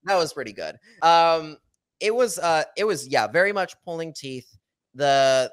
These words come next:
the game was, it was very much a case of, like, just the Canucks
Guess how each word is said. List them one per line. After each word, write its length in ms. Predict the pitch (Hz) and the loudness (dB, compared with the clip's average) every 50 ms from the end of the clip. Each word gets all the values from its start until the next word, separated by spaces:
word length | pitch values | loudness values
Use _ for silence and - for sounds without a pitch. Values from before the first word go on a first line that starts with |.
| - 107 | -10 -12
the 80 | 139 | -12
game 600 | 147 117 - 160 165 175 180 185 185 190 185 165 | -12 -10 -8 -6 -6 -4 -4 -6 -6 -8 -8 -8
was, 520 | 151 156 156 156 151 147 139 131 - - - _ _ _ _ _ _ | -4 -2 0 0 0 -2 -2 -6 -8 -10 -12 _ _ _ _ _ _
it 80 | - 180 | -8 -6
was 140 | 190 190 165 | -6 -6 -4
very 200 | 175 220 233 226 | -2 -2 -2 0
much 200 | 208 190 175 - | 0 -2 -4 -4
a 40 | 160 | -8
case 240 | - 160 156 143 - | -8 -8 -8 -8 -8
of, 100 | 139 120 | -8 -6
like, 220 | 135 127 117 - _ _ _ 127 | -4 -4 -6 -6 _ _ _ -18
just 320 | 123 110 117 131 123 - - | -12 -6 -4 -4 -4 -4 -8
the 80 | 127 | -12
Canucks 420 | - - 127 127 120 113 - - | -12 -10 -6 -6 -6 -6 -8 -14